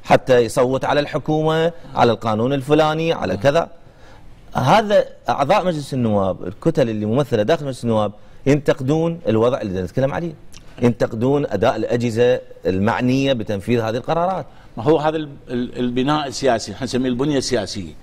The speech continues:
Speaker 2: لو كانت البنية السياسية أو البناء السياسي قائم على أساس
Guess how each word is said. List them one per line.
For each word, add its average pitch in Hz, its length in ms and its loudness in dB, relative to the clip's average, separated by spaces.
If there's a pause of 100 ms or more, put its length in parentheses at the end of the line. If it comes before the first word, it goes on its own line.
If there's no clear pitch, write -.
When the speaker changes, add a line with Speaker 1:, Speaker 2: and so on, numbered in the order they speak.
(480)
Speaker 2:
لو 123 160 4
كانت 147 380 -2
البنية 147 300 -2
السياسية 127 480 0
أو 113 60 -4
البناء 127 300 -2
السياسي 120 420 -2
قائم 135 400 0
على 123 220 -2
أساس 135 400 2